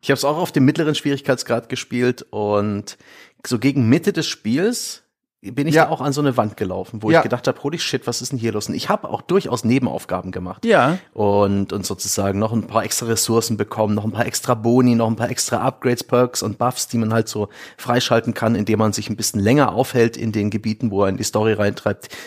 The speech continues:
Speaker 1: Die sind doch offensichtlich alle so ein bisschen verzweigter, wo offensichtlich schon ein bisschen angelegt wird, „Guck mal, hier ist was, das kannst du noch nicht öffnen“, so ein bisschen Metroidvania-mäßig. „Aber guck mal, das sieht doch seltsam aus.“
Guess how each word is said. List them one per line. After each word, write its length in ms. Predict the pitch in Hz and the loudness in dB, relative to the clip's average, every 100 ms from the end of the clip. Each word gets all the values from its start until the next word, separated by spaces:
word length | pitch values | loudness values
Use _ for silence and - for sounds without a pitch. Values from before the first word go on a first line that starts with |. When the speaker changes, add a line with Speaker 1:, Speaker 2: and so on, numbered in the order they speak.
| - | -2
Speaker 1:
Die 40 | |
sind 120 | 110 120 | 0 0
doch 80 | - | 2
offensichtlich 600 | 135 123 110 117 120 - | 2 2 0 0 -2 2
alle 100 | 123 | 2
so 100 | 117 | 2
ein 60 | |
bisschen 220 | 110 117 117 | 0 -2 -4
verzweigter, 680 | 110 - 98 101 - 104 90 - - | -4 -4 -4 -6 -4 -6 -6 -14 -8
wo 80 | - | 0
offensichtlich 460 | 95 117 117 - 120 | 0 2 0 0 0
schon 140 | 120 | 0
ein 80 | 107 | 0
bisschen 300 | 107 113 104 | 0 -2 0
angelegt 480 | 120 120 117 110 - | 2 4 4 0 -2
wird, 120 | 110 | -4
„Guck 160 | - 147 | -4 -2
mal, 100 | 120 | -2
hier 140 | 147 | -2
ist 120 | 139 | -2
was, 220 | 131 123 - - - - | -2 -2 -4 -10 -16 -6
das 180 | 123 | -4
kannst 280 | - 143 - | 0 0 2
du 40 | 127 | 2
noch 140 | 107 | 2
nicht 180 | 123 - | 0 0
öffnen“, 300 | 117 - 101 | -4 -2 0
so 100 | 107 | 0
ein 60 | |
bisschen 200 | 107 110 | 0 2
Metroidvania-mäßig. 920 | 113 127 110 104 113 110 98 98 - 110 | 2 2 0 0 2 2 2 -2 -6 -8
„Aber 80 | |
guck 160 | - 160 | -8 -2
mal, 80 | 139 | 0
das 140 | 117 | 0
sieht 100 | 113 | -4
doch 60 | 123 | -2
seltsam 380 | 127 104 117 101 | 0 0 0 -2
aus.“ 180 | 101 | -4